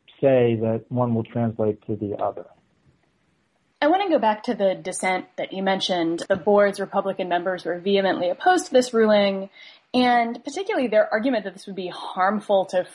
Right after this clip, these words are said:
Speaker 2: franchises. It seems to me that this could be good news for franchisees who are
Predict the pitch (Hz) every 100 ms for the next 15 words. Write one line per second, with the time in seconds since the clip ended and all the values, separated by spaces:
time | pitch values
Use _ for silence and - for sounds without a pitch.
0 | - - 202 220 220 175 170 175 175 190
1 | - - 359 370 - 240 233 269 220 170
2 | _ - 196 - 220 160 180 165 - 381
3 | 453 262 196 190 - 190 - 180 180 185
4 | 180 175 175 180 - 185 180 180